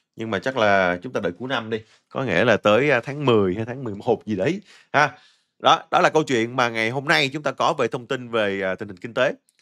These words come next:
Hồi nãy những thông tin em đưa ra, anh chị nhìn thấy được tích cực hay, hay tiêu cực ạ? Đối với cá nhân em thì em thấy tích cực.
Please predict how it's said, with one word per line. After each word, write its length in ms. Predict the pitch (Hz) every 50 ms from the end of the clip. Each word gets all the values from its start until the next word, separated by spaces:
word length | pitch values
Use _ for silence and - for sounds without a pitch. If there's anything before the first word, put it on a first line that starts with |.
| _ _ _ _ _ _ _ _ _ _ _ _ _ _ _ _ _ _ -
Hồi 100 | - 143
nãy 120 | 143 147 175
những 120 | 202 220
thông 100 | 214 214
tin 80 | 208 190
em 120 | 196 190
đưa 120 | 185 185 180
ra, 240 | 180 180 180 175
anh 160 | 170 - 160 151
chị 160 | - 127 127
nhìn 180 | 139 135 117
thấy 120 | 117 147 -
được 200 | 131 127 117 -
tích 140 | 185 180 -
cực 100 | 120 -
hay, 100 | 127 120 127 123
hay 120 | - 127
tiêu 120 | 120 131 110
cực 180 | - 104 87
ạ? 80 | 69 - - _ _ _ _ _ _ _ _ _ _ _ _ _ _ _ -
Đối 140 | 151 175 202
với 100 | 233 220
cá 140 | 220 190
nhân 200 | 190 180 165 151
em 200 | 151 147 143 127
thì 100 | 113 123
em 120 | 110 117 117
thấy 120 | 135 131
tích 140 | 131 131 - -
cực. 140 | - -